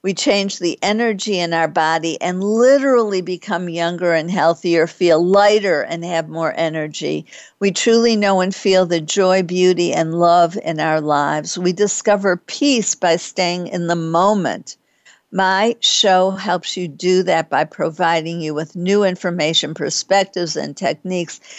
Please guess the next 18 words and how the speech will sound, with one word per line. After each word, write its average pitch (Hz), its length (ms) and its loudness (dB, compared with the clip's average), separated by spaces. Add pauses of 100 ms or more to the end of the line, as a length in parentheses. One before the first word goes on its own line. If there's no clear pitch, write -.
(140)
inspirational 185 960 0
stories, 175 540 0
and 160 180 -4
guests 170 320 4
who 175 120 2
are 151 120 4
thought 190 420 0
leaders 185 440 0
in 165 160 -4
their 151 160 -2
field, 156 540 2 (600)
like 175 340 0
our 165 140 4
guest 185 420 0
today, 156 540 0
Doctor 160 480 0
Dilip 175 460 0 (580)
J-, 180 260 2